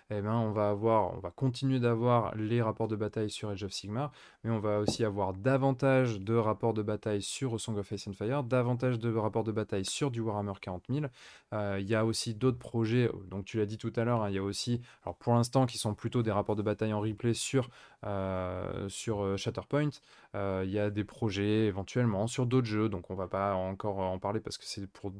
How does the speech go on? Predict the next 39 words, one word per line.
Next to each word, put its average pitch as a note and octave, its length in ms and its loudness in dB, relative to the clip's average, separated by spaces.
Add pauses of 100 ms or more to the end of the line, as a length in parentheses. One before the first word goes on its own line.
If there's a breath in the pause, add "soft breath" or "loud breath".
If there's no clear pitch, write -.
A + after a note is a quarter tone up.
(180)
c'est, - 200 -14
c'est, F#2 200 -12
ça - 200 -16
ne G2+ 180 -8
sont A#2 280 -2
que B2 160 -2
des A2+ 200 2
projets. A#2+ 400 -4 (420 soft breath)
Euh, G#2+ 280 2
mais A#2+ 100 4
en C3+ 80 6
tout B2 100 -8
cas, D3 140 2
voilà, G#2 200 4
l'objectif, A#2 480 0
c'est - 160 -2
de, A2+ 120 0
aussi C3 400 2
de B2 100 0
se - 140 -6
laisser D3+ 180 2
davantage B2+ 460 2
de A2+ 80 0
place B2+ 340 -2 (240 soft breath)
pour C#3 160 0
du A#2 80 -2
rapport C#3 380 2
de C#3 80 2
bataille C3+ 280 2
à A2+ 60 2
proprement B2 400 -2
parler, A2+ 320 -2 (220 soft breath)
tout F#3+ 200 2
en D#3+ 80 6
gardant C3 440 2 (160 soft breath)
cette - 260 -6
espèce B2 340 -2
de A2+ 100 -2
petit, B2 640 -2